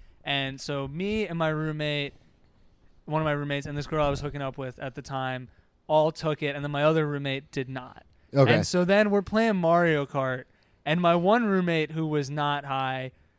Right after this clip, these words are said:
Speaker 1: like, just notices that, like, none of us are playing anymore. And, like, we're all just, like, cracking up at, like, the Mario Kart music and, like, looking at the screen. And then, um, he, like,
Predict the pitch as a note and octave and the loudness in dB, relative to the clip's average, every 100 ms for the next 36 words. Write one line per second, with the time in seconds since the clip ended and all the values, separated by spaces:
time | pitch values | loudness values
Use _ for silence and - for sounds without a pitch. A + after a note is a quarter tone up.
0 | _ D#3 D3+ F3 E3 E3 D3+ E3 F3+ - | _ -2 -2 0 -2 2 2 4 2 2
1 | G#3+ F3 F3+ D#3+ D3 D3 C#3+ C#3 C#3+ C#3+ | 0 0 -2 0 -2 -2 -6 -4 -2 -2
2 | C3+ C#3 - B2+ C3 C3+ C#3+ D3+ D3+ D3+ | -4 -8 -8 -12 -10 -8 -8 -6 -4 -4
3 | D3+ D3 _ _ _ - D3+ D3 D3 C#3+ | -4 -8 _ _ _ -6 -2 0 0 -2
4 | C#3 G3 F3+ F3 E3 E3+ F3 - E3+ D3+ | -2 -6 -2 4 4 4 0 0 -2 -2
5 | - - - D#3 C#3+ - E3+ D3 C3+ D3 | -8 -12 -2 0 0 -2 -6 -4 -2 -2
6 | E3+ C#3 D3+ C3+ - D3+ C#3 C3+ C#3+ C#3+ | -4 -6 -6 -8 -6 -8 -4 -2 -2 -2
7 | C#3+ D#3 D3+ D3 C#3 C#3+ C#3+ C3+ D3 C#3 | -4 -4 -6 -6 -6 -4 -4 -6 -6 -8
8 | C#3 C3+ C#3+ C#3 D#3 C#3+ D3 C#3+ - C#3 | -8 -6 -6 -6 -6 -6 -6 -8 -8 -8
9 | C3+ D3+ E3+ E3 - - - _ F3 F3 | -6 -4 -4 -8 -16 -20 -20 _ -2 0
10 | F3+ G3+ G3+ G3+ F3+ - E3+ E3 D#3 D3 | 0 2 4 4 0 -2 2 2 4 2
11 | C#3 C3+ - - F#3 F3+ G#3 F3+ F3+ F3 | -2 -10 -16 -16 -8 -4 -4 -4 0 0
12 | D3+ | -2